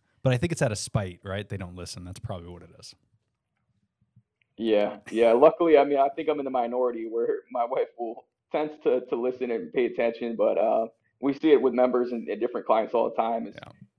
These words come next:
Speaker 2: they don't wanna hear it from probably who they hould, should hear it from. They, they wanna listen to somebody else.
Speaker 1: That's
Speaker 2: Yeah.
Speaker 1: so true. Yeah. And don't get me wrong, I'm kind of the same way as well. I mean, this podcast has made me more objective and open-minded in things.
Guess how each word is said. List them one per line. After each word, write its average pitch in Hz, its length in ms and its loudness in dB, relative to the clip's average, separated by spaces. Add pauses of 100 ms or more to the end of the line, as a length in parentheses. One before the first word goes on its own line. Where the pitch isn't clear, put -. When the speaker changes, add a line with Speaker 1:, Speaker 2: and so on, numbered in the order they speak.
(160)
Speaker 2:
they 120 140 4
don't 151 160 8
wanna 143 180 4
hear 143 180 0
it 95 120 -10
from 123 280 0 (280)
probably 127 260 0
who 135 140 -2
they 110 120 0
hould, 139 180 0 (120)
should 165 240 -4
hear 127 220 -4
it 120 140 -6
from. 120 220 2
They, 110 120 2
they 110 120 0
wanna 120 280 -2
listen 117 220 -4
to 113 240 0 (520)
somebody 113 320 0
else. 110 220 0 (600)
Speaker 1:
That's - 180 -10
Speaker 2:
Yeah. - 20 -16
Speaker 1:
so 107 100 -14
true. 90 260 -18 (420)
Yeah. 87 180 -12 (440)
And 135 100 -4
don't 190 120 -2
get 156 100 -2
me 120 80 0
wrong, 107 240 -2
I'm 101 120 -6
kind 110 340 -8
of 107 120 -8
the 104 100 -4
same 101 260 -8
way 92 140 -6
as 95 80 -10
well. 98 220 -6
I - 20 -8
mean, 98 140 -10
this 92 140 -12
podcast 95 540 -10
has 87 300 -14 (120)
made 95 280 -14
me 98 80 -12
more 92 220 -10
objective 87 580 -10
and 87 100 -14
open-minded 92 640 -12
in 107 100 -10
things. 127 380 -10